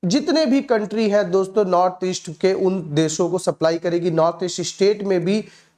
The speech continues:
ट्रांसपोर्टेशन ईजी हो जाएगा। तो नेशनल वाटरवे वन गंगा नदी पर है। अच्छा, इसमें ऑप्शन दिया था कानपुर, तो कानपुर गंगा नदी के किनारे है, लेकिन नेशनल वाटरवे वन जो है वो प्रयागराज से ही शुरू हुआ है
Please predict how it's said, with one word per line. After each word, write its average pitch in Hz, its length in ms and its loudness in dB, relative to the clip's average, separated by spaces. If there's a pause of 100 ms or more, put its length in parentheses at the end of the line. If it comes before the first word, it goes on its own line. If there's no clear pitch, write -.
(140)
ट्रांसपोर्टेशन 175 920 -2
ईजी 180 300 0
हो 151 160 2
जाएगा। 123 460 0 (360)
तो 185 80 2
नेशनल 220 400 2
वाटरवे 277 520 0
वन 277 220 2
गंगा 226 340 2
नदी 247 300 0
पर 247 260 0
है। 247 200 0 (600)
अच्छा, 180 320 2
इसमें 233 280 -2
ऑप्शन 220 500 0
दिया 247 220 2
था 254 120 -2
कानपुर, 202 580 -2
तो 165 140 -4
कानपुर 190 560 -2
गंगा 214 340 0
नदी 233 260 -2
के 240 80 -2
किनारे 208 420 0
है, 240 320 0 (400)
लेकिन 220 720 0 (520)
नेशनल 202 540 4
वाटरवे 254 720 2
वन 214 360 0
जो 208 120 0
है 233 140 0
वो 220 240 0
प्रयागराज 190 600 0
से 180 180 -6
ही 196 160 0
शुरू 170 300 2
हुआ 135 260 0
है 120 140 -14